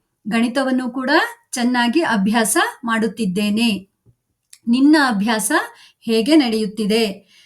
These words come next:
ಪತ್ರಿಕೆಯಲ್ಲಿ ಪ್ರಕಟವಾದ ನಿನ್ನ ಕವನವನ್ನು ಓದಿದೆ.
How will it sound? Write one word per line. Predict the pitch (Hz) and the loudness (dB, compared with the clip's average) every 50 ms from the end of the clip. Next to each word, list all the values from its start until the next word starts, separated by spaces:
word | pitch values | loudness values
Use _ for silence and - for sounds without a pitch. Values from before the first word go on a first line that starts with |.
| _ _ _ | _ _ _
ಪತ್ರಿಕೆಯಲ್ಲಿ | 247 247 240 - - 320 302 - 302 294 285 269 269 262 | -6 -6 -4 0 0 0 0 2 2 2 2 2 0 -2
ಪ್ರಕಟವಾದ | - 226 240 233 240 240 240 240 220 226 220 220 202 247 302 403 480 466 - - | -4 -4 -6 -4 -4 -4 -4 -2 -2 -2 -2 0 0 2 2 2 2 -2 -4 -4
ನಿನ್ನ | 233 240 254 247 247 | -2 -2 0 -2 -2
ಕವನವನ್ನು | 233 - 220 214 226 240 240 247 240 240 240 240 240 | -2 -2 -2 -2 0 0 0 0 0 0 0 0 0
ಓದಿದೆ. | 233 208 208 202 180 208 185 202 226 | 0 -2 -2 0 0 0 0 0 0